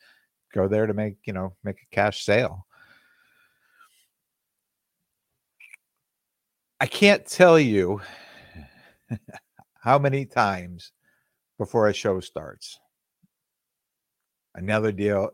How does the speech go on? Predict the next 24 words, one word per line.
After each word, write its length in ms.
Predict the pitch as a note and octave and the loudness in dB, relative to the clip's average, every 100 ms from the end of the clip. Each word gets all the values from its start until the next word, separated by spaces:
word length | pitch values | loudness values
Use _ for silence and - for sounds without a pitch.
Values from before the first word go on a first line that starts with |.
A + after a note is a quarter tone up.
| G#2+ | -6
dealer 380 | G#2+ F#2+ F2+ | -4 -4 -6
will 180 | F2 F2+ | -10 -12
walk 300 | F2+ F#2+ - | -8 -10 -8
up 120 | G2 _ | -14 _
to 100 | D#2+ | -18
me 160 | F2 | -16
and 140 | E2 E2+ | -18 -14
say, 260 | D#2+ F2 - - - _ | -12 -12 -16 -20 -20 _
"Hey, 380 | - C3+ A#2+ E2+ | 4 6 6 2
I 160 | F2 G#2+ | -4 -2
like 280 | G2 B2+ - | 0 -2 -4
that 200 | E2+ - | -10 -8
card," 400 | F#2 E2+ D#2+ E2+ | -8 -8 -12 -14
or, 140 | F#2 | -14
you 160 | F#2+ F2+ | -12 -12
know, 100 | E2+ | -12
looking 280 | F#2+ - | -12 -12
at 60 | F2+ | -10
my 140 | F2+ | -10
case, 400 | F2+ G2 G2 E2+ | -10 -8 -8 -8
"I 60 | F2+ | -6
like 260 | F#2+ G2 - | -4 -6 -6
that 180 | E2 | -8
card. 380 | - F2+ E2 D#2 | -8 -10 -10 -14